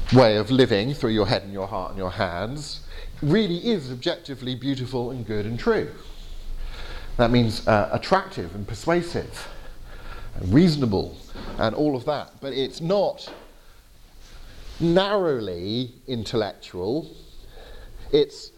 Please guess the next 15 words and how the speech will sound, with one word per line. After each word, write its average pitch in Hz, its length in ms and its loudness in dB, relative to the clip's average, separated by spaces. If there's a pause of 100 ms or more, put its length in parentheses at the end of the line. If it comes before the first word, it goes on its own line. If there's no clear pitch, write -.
(380)
holistic, 151 1000 0 (200)
it's - 200 -12
broadly, 143 1120 0 (1000)
uh, 90 220 0 (520)
intellectual 110 920 0 (380)
and 139 260 -2
about 104 360 -2
values 92 600 -2
and 127 120 2
about 117 240 2
living. 104 560 2 (500)
It's, 113 220 -4
it's 117 240 6
very 123 200 6
practical. 107 840 2